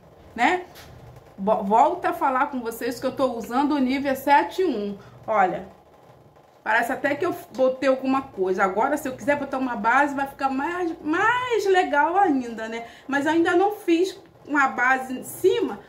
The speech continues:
por falta de tempo, mas vou fazer. Deixa eu mostrar pra vocês que o bolo, o bolo tá aqui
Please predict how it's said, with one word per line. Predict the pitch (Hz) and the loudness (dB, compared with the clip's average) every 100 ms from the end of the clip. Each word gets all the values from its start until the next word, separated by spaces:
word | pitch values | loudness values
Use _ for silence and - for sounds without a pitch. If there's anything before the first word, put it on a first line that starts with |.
| - _ - - | -20 _ -10 -4
por | 349 | -2
falta | 339 320 320 | 2 2 2
de | 320 | -2
tempo, | 320 254 196 175 208 | -2 -2 -2 -2 -4
mas | 214 214 | -6 -2
vou | 294 | -2
fazer. | 294 480 381 - - - - - | -2 -4 -4 -6 -10 -12 -20 -6
Deixa | 254 277 | -4 2
eu | |
mostrar | 311 294 - 285 | 2 2 -2 -6
pra | 262 254 | -4 -4
vocês | 247 247 285 294 - - - - - - - - | -6 -8 0 2 2 -2 -12 -20 -20 -20 -20 -16
que | 269 | -12
o | 269 | -12
bolo, | 202 240 294 226 196 185 - - - - - | -8 2 4 4 0 -8 -12 -18 -20 -20 -12
o | 262 | -8
bolo | 254 196 277 294 262 214 | -8 2 6 8 6 0
tá | 208 - 285 | -8 -6 -4
aqui | 277 - - 277 269 311 339 | -6 -12 -20 -12 -4 -4 -4